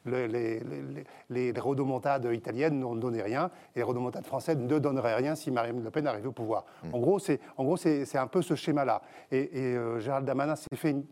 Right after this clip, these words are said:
Speaker 1: une spécialité de s'attaquer à Marine Le Pen. On a vu, euh, dans des émissions, dans, à la, à la, à l'Assemblée.
Speaker 2: Il a
Speaker 1: Euh,
Speaker 2: trouvé trop molle.
Speaker 1: Oui, il l'a trouvé trop molle. Il est, et donc, euh, il y avait, il y avait une, il y a une volonté d'exister, de rejouer le match aussi contre le Rassemblement National, contre Marine Le Pen,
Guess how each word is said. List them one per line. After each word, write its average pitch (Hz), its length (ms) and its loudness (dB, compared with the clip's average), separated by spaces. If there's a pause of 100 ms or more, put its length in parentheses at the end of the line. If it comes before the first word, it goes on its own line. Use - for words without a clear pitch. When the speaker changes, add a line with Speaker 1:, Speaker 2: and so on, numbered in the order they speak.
(180)
Speaker 1:
une 139 80 -6
spécialité 185 680 2 (200)
de 135 40 -6
s'attaquer 151 400 4
à 127 240 2
Marine 127 240 -2
Le 131 80 -2
Pen. 110 220 -4 (340)
On 107 100 -4
a 107 60 -2
vu, 120 200 0
euh, 107 100 0 (300)
dans 113 100 -6
des 107 160 -2
émissions, 165 500 4
dans, 120 140 0
à 120 200 0
la, 110 240 4
à 113 40 0
la, 135 120 -2
à 131 80 -2
l'Assemblée. 110 540 2 (180)
Speaker 2:
Il 131 100 2
a 147 40 6
Speaker 1:
Euh, - 20 4
Speaker 2:
trouvé 160 220 4
trop 156 160 4
molle. 87 260 2 (340)
Speaker 1:
Oui, 170 100 6
il 139 40 4
l'a 113 80 0
trouvé 113 220 0
trop - 140 -2
molle. 180 320 4
Il 139 140 2
est, 135 100 2 (160)
et 156 60 4
donc, 208 200 4
euh, 185 160 8
il 190 60 -2
y 185 80 6
avait, 185 160 2
il 185 80 -2
y 185 60 6
avait 190 160 4
une, 180 160 4
il 156 80 -2
y - 20 4
a 147 40 6
une 139 100 2
volonté 185 360 4
d'exister, 170 600 2
de 139 120 4
rejouer 196 640 2
le 180 80 2
match 180 300 0
aussi 135 320 -4 (280)
contre 202 380 2
le 151 200 6
Rassemblement 127 480 0
National, 160 420 0 (120)
contre 233 300 2
Marine 131 240 4
Le 123 80 -2
Pen, 208 180 2